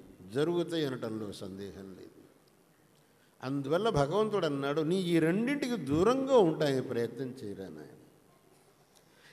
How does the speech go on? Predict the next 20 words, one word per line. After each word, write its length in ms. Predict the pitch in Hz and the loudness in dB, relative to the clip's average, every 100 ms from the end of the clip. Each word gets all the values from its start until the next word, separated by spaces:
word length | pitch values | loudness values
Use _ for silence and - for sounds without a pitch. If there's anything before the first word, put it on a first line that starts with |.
| - | -2
ఎలా 320 | 170 208 285 | 2 2 4
ఈ 160 | 302 277 | 4 4
రెండింటికి 420 | 208 240 269 269 | 2 2 0 -4
దూరంగా 520 | 170 214 285 277 277 | 0 2 4 4 8
ఉండటం 320 | 254 233 220 226 | 8 8 4 4
ఎలాగా? 840 | 151 131 139 185 247 214 185 - - - - - 120 | 4 2 2 4 4 2 0 -2 -12 -18 -20 -20 -12
మనకు 500 | 113 156 202 233 208 | -6 -6 -4 -2 0
అనేక 320 | 175 202 190 | 2 0 0
మందికి 880 | 190 220 247 240 202 127 131 190 233 - - - - - - | -2 -4 -6 -4 -4 -4 -6 -8 -10 -16 -20 -20 -20 -20 -12
మనస్సులో 540 | 127 196 208 220 233 | -6 -4 -4 0 2
ఉంది 500 | 190 208 233 220 - - - - - - - - - | 2 -2 -4 -6 -8 -12 -20 -20 -20 -20 -20 -14 -2
ఈ 160 | 170 | 0
రెండింటికి 500 | 147 175 220 220 214 | 0 -2 -4 -6 -2
అవకాశం 460 | 196 175 202 220 190 | 0 0 0 -2 0
ఇవ్వకూడదని 600 | 190 202 214 202 208 202 | 0 0 0 0 0 0
చెప్పేసి, 380 | 196 202 175 160 | -2 -2 -6 -6
కానీ 460 | - 190 262 285 | -2 4 4 4
వీలు 300 | 247 214 294 | 2 0 2
కావటం 480 | 294 285 262 269 254 | 4 4 4 2 4
లేదు. 280 | 240 208 | 2 2